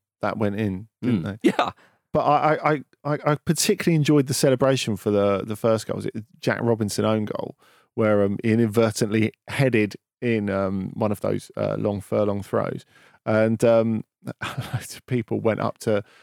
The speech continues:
Speaker 1: congratulate the, the, the West Brom player.
Speaker 2: Mm.
Speaker 1: Um, I think it was Clark. And, um, he was like, "Why are you cuddling me?"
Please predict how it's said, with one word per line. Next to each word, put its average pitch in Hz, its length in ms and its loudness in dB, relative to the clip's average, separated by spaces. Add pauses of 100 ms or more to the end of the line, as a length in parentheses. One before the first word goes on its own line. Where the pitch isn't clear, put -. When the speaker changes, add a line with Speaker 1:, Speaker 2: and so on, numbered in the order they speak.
(140)
Speaker 1:
congratulate 120 600 0
the, 107 680 2
the, 104 100 -4 (100)
the 117 80 0
West 113 240 0
Brom 117 220 2
player. - 340 -6 (120)
Speaker 2:
Mm. 82 300 -8 (160)
Speaker 1:
Um, 104 240 -2
I - 20 -6
think 113 200 -8
it - 60 -6
was - 80 -14
Clark. 107 360 -6 (140)
And, 107 280 -10
um, 104 440 -4 (160)
he 117 100 -6
was 107 140 -8
like, - 160 -6
"Why 131 340 -10
are - 40 -6
you 135 40 -8
cuddling 160 300 -8
me?" 190 120 -8